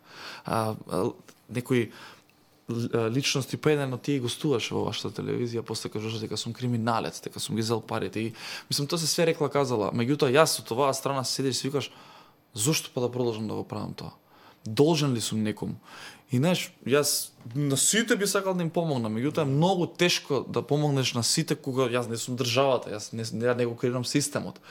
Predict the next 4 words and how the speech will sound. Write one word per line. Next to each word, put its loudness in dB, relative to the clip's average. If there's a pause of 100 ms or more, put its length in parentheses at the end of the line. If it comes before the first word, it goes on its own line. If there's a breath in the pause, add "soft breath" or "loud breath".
(420 loud breath)
И, 2 (280)
а, 0 (180)
после 2
Кико, 0